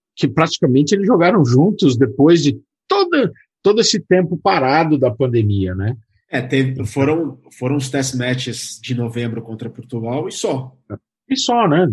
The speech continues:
Speaker 2: É, teve
Speaker 1: Dois
Speaker 2: quatro
Speaker 1: jogos,
Speaker 2: nações
Speaker 1: dois,
Speaker 2: em
Speaker 1: dois ou
Speaker 2: outubro.
Speaker 1: três jogos.
Speaker 2: É.
Speaker 1: Quatro jogos, né? Foram quatro, né?
Speaker 2: Teve o Quatro Nações em outubro, depois os três testes em novembro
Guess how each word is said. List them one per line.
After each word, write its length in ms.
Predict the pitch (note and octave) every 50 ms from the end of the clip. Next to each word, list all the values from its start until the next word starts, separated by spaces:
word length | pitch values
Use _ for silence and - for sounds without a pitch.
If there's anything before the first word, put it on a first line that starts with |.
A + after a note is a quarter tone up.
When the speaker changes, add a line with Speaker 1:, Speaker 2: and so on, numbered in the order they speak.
| F#2+ F2
Speaker 2:
É, 100 | - C3+
teve 140 | B2+ - B2
Speaker 1:
Dois 180 | B2 C#3+ C#3+ -
Speaker 2:
quatro 220 | C3+ C3 - -
Speaker 1:
jogos, 80 | C3+ C3
Speaker 2:
nações 340 | C3 B2+ - - B2+ -
Speaker 1:
dois, 20 | B2+
Speaker 2:
em 80 | C#3+
Speaker 1:
dois 200 | D3 F3 F#3+ D3+
ou 80 | D3 B2
Speaker 2:
outubro. 120 | - D#3
Speaker 1:
três 220 | D3 E3+ D#3 A2+ G2+
jogos. 440 | C3+ C#3+ D3 A2 F#2+ F2 - - - -
Speaker 2:
É. 180 | B2+ B2 - -
Speaker 1:
Quatro 340 | - - D#3 E3+ E3 B2+ G#2+
jogos, 380 | G#2 C3+ B2+ A2 F2+ F2+ E2
né? 120 | A2+ B2+ B2+ -
Foram 160 | B2 A#2+ A2+
quatro, 460 | A2 C#3+ C#3+ C#3 G#2+ - G2+ G2 G2
né? 160 | G2+ A2+ B2+ A2+ - _ _
Speaker 2:
Teve 220 | _ B2+ B2+ B2 C3+
o 80 | C3
Quatro 260 | C3 C3+ C3+ B2+ C3 C3
Nações 480 | C3 B2 B2+ - C3 B2+ C3 B2 A2+
em 60 | B2+
outubro, 580 | B2+ B2 B2 - D3 D#3+ F#3 F#3+ - - - - _
depois 520 | B2+ A#2+ B2 - A#2+ B2 B2+ C3 C3 B2+ C#3
os 280 | C3+ B2+ - - -
três 320 | - C3 C3 C3 C3 C3 C3
testes 460 | - B2 B2 B2 B2 - A#2+ A2 A#2
em 80 | A#2+
novembro 520 | A#2+ B2+ B2+ B2+ C3+ C#3+ D#3 F3 G#3 -